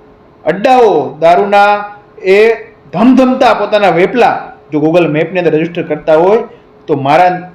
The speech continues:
મારા અને અમુક નિર્દોષ લોકો બિચારાનો શું વાંક કે એની ઉપર કદાચ કોઈ પણ જાતનો કાલ સવારે થઈ જાય તો એનું શું ગેરંટી કે પોલીસ પ્રશાસન ઉપર? એક law and order પોલીસ પ્રશાસન ઉપર એક ચાપતો પ્રશ્ન થયો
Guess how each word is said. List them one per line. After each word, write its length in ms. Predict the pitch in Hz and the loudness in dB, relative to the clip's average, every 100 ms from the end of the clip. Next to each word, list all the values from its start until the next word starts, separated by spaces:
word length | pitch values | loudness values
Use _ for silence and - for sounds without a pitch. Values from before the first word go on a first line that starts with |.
| - | -16
મારા 400 | 156 147 156 190 | -10 -2 2 2
અને 260 | 196 180 160 | 2 -2 -6
અમુક 420 | 156 170 175 - | -8 -8 -10 -12
નિર્દોષ 400 | 151 147 170 175 175 | -10 -6 -4 -4 -2
લોકો 540 | 147 151 240 190 - - _ _ _ - | -2 2 2 2 -2 -14 _ _ _ -16
બિચારાનો 440 | 160 160 175 170 170 | -12 -2 0 0 -2
શું 420 | - 202 226 185 | -4 0 2 2
વાંક 520 | 170 208 233 - - - _ - - | 4 4 2 -2 -14 -20 _ -20 -4
કે 120 | 180 | -2
એની 140 | 185 | 0
ઉપર 280 | 190 190 185 | -2 0 -2
કદાચ 340 | 170 180 180 | 0 0 0
કોઈ 260 | - 202 269 | 0 2 2
પણ 200 | 285 277 | 2 0
જાતનો 320 | 226 233 233 | 2 0 -2
કાલ 280 | - 196 196 | 0 2 2
સવારે 300 | 202 190 185 | 0 0 0
થઈ 260 | 180 196 220 | 0 -2 2
જાય 320 | 233 180 - - _ _ _ _ _ | 0 0 -4 -14 _ _ _ _ _
તો 100 | 185 | -2
એનું 220 | 175 180 170 | 0 0 -2
શું 300 | 202 254 175 | -2 -2 2
ગેરંટી 500 | 185 233 254 247 190 - - | 2 2 0 -2 -2 -8 -16
કે 80 | - | -14
પોલીસ 260 | 151 175 170 | -4 -4 -4
પ્રશાસન 460 | - 170 160 160 | -8 -4 -4 -4
ઉપર? 220 | 139 131 120 - _ _ _ _ _ - - _ _ _ _ | -10 -12 -16 -16 _ _ _ _ _ -20 -20 _ _ _ _
એક 180 | 180 175 | -6 -2
law 520 | 165 190 226 233 240 - - _ - | 2 4 4 2 -4 -12 -20 _ -6
and 160 | 185 202 | -4 0
order 340 | 190 214 233 196 - | 0 2 0 -2 -8
પોલીસ 260 | - 190 220 | -2 0 0
પ્રશાસન 400 | 214 208 214 208 | -2 0 0 0
ઉપર 220 | 202 202 | -4 -4
એક 220 | 208 - | -4 -6
ચાપતો 400 | - 180 185 - | -4 -2 0 -2
પ્રશ્ન 420 | 185 175 185 214 175 | -2 -2 -4 -4 -4
થયો 220 | 180 | -2